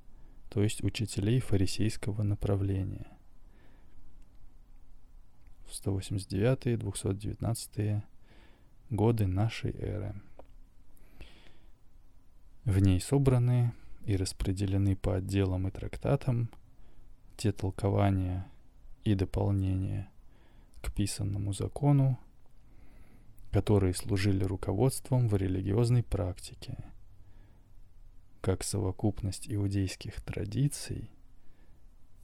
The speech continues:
возникших ещё до начала третьего века, до нашей эры. Удивительно. То есть, вероятно, как раз в период после Вавилонского пленения.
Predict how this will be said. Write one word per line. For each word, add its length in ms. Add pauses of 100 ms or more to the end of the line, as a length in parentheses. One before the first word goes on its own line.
(1400)
возникших 720
ещё 380
до 300
начала 640
третьего 560
века, 640 (300)
до 320
нашей 580
эры. 440
Удивительно. 840 (2000)
То 60
есть, 160
вероятно, 480
как 160
раз 180
в 160
период 400
после 340
Вавилонского 720
пленения. 760